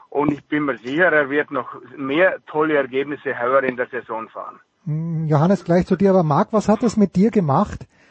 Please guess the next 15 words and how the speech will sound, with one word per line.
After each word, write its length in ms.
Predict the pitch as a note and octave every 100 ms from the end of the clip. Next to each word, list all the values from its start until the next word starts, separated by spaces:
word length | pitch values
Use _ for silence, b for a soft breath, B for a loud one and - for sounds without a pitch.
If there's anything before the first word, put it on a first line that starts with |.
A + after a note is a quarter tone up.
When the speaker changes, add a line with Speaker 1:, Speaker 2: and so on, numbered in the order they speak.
| b
Speaker 2:
als 200 | - F#3
du 120 | G#3+ B3
dein 140 | A3
erstes 340 | F3+ F#3 F3+
Weltcuprennen 540 | E3 F3+ E3+ - C3+ B2+
gewonnen 300 | B2+ C3 C#3
hast? 120 | -
Ich 80 | F3+
habe 80 | F#3
jetzt 140 | -
nicht 160 | G#3+ E3+
nachgeschaut, 580 | E3+ - G#3+ F3 E3
wo 160 | C#3+ F#3
es 160 | - F3+
war, 240 | F#3+